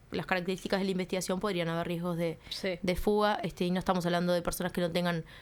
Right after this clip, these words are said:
Speaker 1: acceso a dinero para poder, eh, irse. Así que, bueno, este, esto es hasta ahí un poco el resumen hasta el cuatro de abril.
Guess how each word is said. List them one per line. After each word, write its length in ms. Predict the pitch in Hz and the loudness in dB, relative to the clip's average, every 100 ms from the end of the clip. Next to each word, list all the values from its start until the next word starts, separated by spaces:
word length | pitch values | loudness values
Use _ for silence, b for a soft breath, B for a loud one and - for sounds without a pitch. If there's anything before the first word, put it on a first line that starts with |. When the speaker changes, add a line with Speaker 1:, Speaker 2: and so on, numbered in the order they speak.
| B | B
Speaker 1:
acceso 400 | - 175 202 - | -2 0 0 4
a 60 | 185 | 4
dinero 400 | 180 180 180 180 | 6 6 4 6
para 200 | 175 165 | 4 4
poder, 340 | 175 170 170 160 B B B - | 4 4 2 -2 B B B -2
eh, 340 | 190 180 180 - | 2 4 2 2
irse. 380 | 208 175 - | 0 2 2
Así 220 | 175 170 180 | 2 0 0
que, 100 | 190 | 2
bueno, 360 | 185 175 165 - | 2 2 -2 -4
este, 840 | 180 - 196 185 185 180 180 175 - B B B - | -6 0 2 4 4 4 2 0 -4 B B B -2
esto 200 | 277 330 | 2 4
es 220 | 294 - - | 2 0 -2
hasta 260 | 208 - 202 | -2 2 4
ahí 220 | 233 277 | 4 2
un 140 | 240 | 4
poco 420 | 240 247 262 262 - | 4 6 6 6 4
el 200 | 202 180 | 2 2
resumen 540 | 190 240 226 240 247 | 0 2 4 2 0
hasta 400 | - 185 - 208 - | -2 0 4 4 4
el 280 | 196 185 - | 0 0 -4
cuatro 380 | - 202 202 202 | 2 2 4 4
de 80 | 185 | 4
abril. 420 | 190 208 247 262 | 4 4 2 0